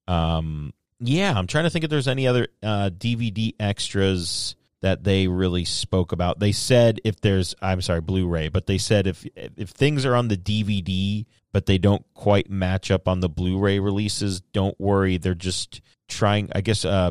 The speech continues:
Pete McTight is trying to get everything in a, um, actual order.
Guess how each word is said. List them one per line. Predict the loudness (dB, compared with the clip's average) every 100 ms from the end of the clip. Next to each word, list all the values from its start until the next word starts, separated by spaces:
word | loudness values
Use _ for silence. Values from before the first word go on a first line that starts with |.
| -2
Pete | -8 -8 -4
McTight | -6 -4 -2 -2 -4
is | -8
trying | -2 -2
to | 0
get | 0
everything | 0 -2 -4 -4 -4 -6 -4
in | -2 -2 -4 -2
a, | -2 -2 -4 -6 -12 _ _ -6
um, | -4 -2 -4 -10 -10 -6
actual | -6 -4 -2 0 0 -2 -2
order. | 0 2 0 0 -4